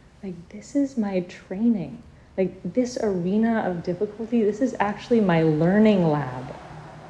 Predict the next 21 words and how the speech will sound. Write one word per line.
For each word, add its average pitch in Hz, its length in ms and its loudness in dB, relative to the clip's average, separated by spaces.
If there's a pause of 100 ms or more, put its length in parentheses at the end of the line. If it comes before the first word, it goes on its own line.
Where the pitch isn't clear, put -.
This 214 160 -2
is 226 140 -2
my 233 180 6 (240)
curriculum 175 880 0 (260)
for 175 140 4
waking 165 520 0
up." 147 240 -10 (2500)
So - 80 0
our 180 100 2
task - 420 -8
is 233 120 0
to - 100 -8
meet 202 300 2
our 185 160 0
dukkha 190 440 -2
as 160 300 -2
a - 120 -6
visitor 196 680 2
to - 180 -4
be 160 180 0
welcomed, 156 840 -4